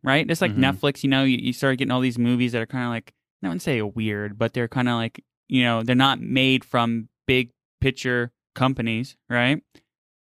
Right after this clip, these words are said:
Speaker 1: Disney Plus now has the opportunity to go ahead and do, like, a Hocus Pocus two. For example, these zombie movies that you're talking about, I wouldn't say that they're Halloween movies, right? Because they come out after
Speaker 2: Mm-hmm.
Speaker 1: Halloween, but they're definitely enjoyable movies,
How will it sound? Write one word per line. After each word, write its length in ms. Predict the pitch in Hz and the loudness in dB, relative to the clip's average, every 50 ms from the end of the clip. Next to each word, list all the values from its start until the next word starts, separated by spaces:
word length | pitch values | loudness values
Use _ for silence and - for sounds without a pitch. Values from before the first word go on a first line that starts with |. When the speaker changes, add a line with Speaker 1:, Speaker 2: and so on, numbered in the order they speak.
| _ | _
Speaker 1:
Disney 280 | - 151 160 151 175 156 | 0 0 0 0 -2 -4
Plus 380 | 135 - 139 135 156 170 - - | -2 0 0 0 0 0 -2 -2
now 280 | 135 135 135 139 143 139 | 0 2 4 4 2 2
has 220 | 131 131 127 120 | 0 -2 -2 0
the 40 | 131 | -2
opportunity 300 | 117 - 127 131 127 120 | -4 -2 -2 -2 -2 0
to 40 | 113 | 0
go 60 | 123 | -2
ahead 180 | 120 123 127 | 0 0 -2
and 140 | 123 117 117 | -2 -2 0
do, 140 | 110 147 170 | 0 0 2
like, 180 | 151 123 113 113 | 0 0 -2 -4
a 40 | |
Hocus 300 | 110 123 113 - - 110 | -4 -4 -4 -4 -6 -10
Pocus 440 | - - 113 110 107 - 107 - - | -8 -4 -2 -2 -2 -4 -8 -12 -12
two. 340 | - - 113 110 107 104 107 - _ _ _ _ _ | -10 -6 -4 -4 -4 -4 -6 -8 _ _ _ _ _
For 100 | - 139 | 0 2
example, 380 | 135 131 131 151 165 170 156 139 | 2 2 2 0 2 2 2 2
these 160 | 127 127 120 | 2 2 2
zombie 420 | 117 131 143 185 208 180 135 120 | 2 2 2 4 2 2 2 4
movies 360 | 117 117 113 107 104 107 110 | 2 2 0 0 -4 -6 -6
that 140 | 117 117 - | -6 -4 -2
you're 80 | 127 127 | -2 0
talking 360 | 120 120 120 117 - 120 117 | 0 0 0 -2 -2 -2 -2
about, 240 | 110 113 110 110 - | -2 -2 -2 0 2
I 20 | |
wouldn't 260 | 123 156 170 - 143 | 2 2 2 0 -2
say 140 | - - 131 | -2 0 0
that 160 | 127 113 113 | 0 0 0
they're 160 | - 113 113 110 | 0 -2 -2 -2
Halloween 540 | 110 117 123 123 127 127 117 113 113 110 | 0 0 2 2 2 2 0 0 -2 0
movies, 480 | 110 113 117 107 101 101 104 123 - - _ _ | 0 0 0 0 -2 -6 -8 -10 -10 -16 _ _
right? 300 | - 120 117 120 131 143 - - | -2 0 2 2 2 0 -2 -6
Because 240 | - - - 123 | -6 -4 -4 -4
they 240 | - 143 - 151 160 | -4 -4 -2 -2 -2
come 180 | - - 180 175 | 0 0 0 2
out 160 | 156 131 - | 2 2 0
after 200 | 123 127 - 120 | 0 -2 0 0
Speaker 2:
Mm-hmm. 80 | 117 117 | 2 2
Speaker 1:
Halloween, 360 | 117 117 117 113 123 123 113 - - _ _ - - | 2 2 2 2 2 0 -2 -4 -10 _ _ -4 0
but 160 | - 160 147 | 0 2 2
they're 140 | - 190 196 | 2 2 2
definitely 320 | 170 175 180 - - 160 131 | 2 2 0 2 2 2 4
enjoyable 400 | 127 123 139 139 135 123 123 120 | 4 4 4 2 2 2 2 2
movies, 480 | 135 160 170 143 135 131 131 131 - | 2 2 2 2 2 0 0 -2 -4